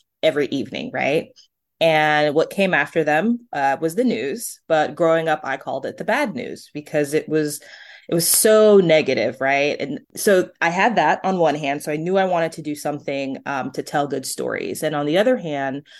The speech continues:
you know, I grew up in a home where service and volunteering was something that was common practice. You know, my mom was, um,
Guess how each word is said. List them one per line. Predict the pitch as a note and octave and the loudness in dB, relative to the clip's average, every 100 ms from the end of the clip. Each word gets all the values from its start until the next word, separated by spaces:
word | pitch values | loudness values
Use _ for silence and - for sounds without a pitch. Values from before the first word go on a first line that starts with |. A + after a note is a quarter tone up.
| - _ - | -20 _ -6
you | E3 | -2
know, | D3+ | 0
I | D#3+ | 2
grew | F#3+ G3 | 0 0
up | F3+ | -2
in | |
a | D#3 | -6
home | D#3+ D#3 D3+ | -2 -2 -2
where | C#3+ C3+ C3+ | -4 -4 -6
service | - F#3 F3+ E3+ D#3+ D#3+ - | -4 -2 0 0 -2 -4 -8
and | C3 C3+ | -12 -6
volunteering | D3 D3+ D3+ - D#3+ D3+ C#3+ | -2 -2 -2 -6 -6 -4 -4
was | C#3 C#3+ | -6 -8
something | C#3 C#3 D3 | -8 -6 -6
that | C#3 C3 | -6 -8
was | C#3 - - - | -10 -12 -14 -10
common | - C#3+ C#3 | -6 -4 -4
practice. | C#3 B2+ - C#3 C#3+ - - - - _ - | -2 -4 -2 -2 -2 -4 -10 -18 -20 _ -6
You | D3+ | -2
know, | C#3+ | 0
my | C#3 | -2
mom | C#3+ C#3+ C#3+ C#3+ | -2 0 0 0
was, | D3 C#3 - | 0 -2 -4
um, | C3+ C3+ C3+ C#3 | -2 0 -2 -6